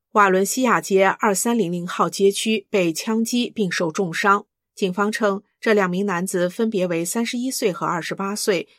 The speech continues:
都受到了致命伤害。Skycomish 镇则发生了一起路怒枪击事件，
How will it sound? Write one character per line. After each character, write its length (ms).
都 140
受 180
到 180
了 180
致 180
命 180
伤 240
害。 320
Skycomish 840
镇 280
则 220
发 200
生 180
了 80
一 200
起 360
路 240
怒 260
枪 280
击 120
事 220
件， 340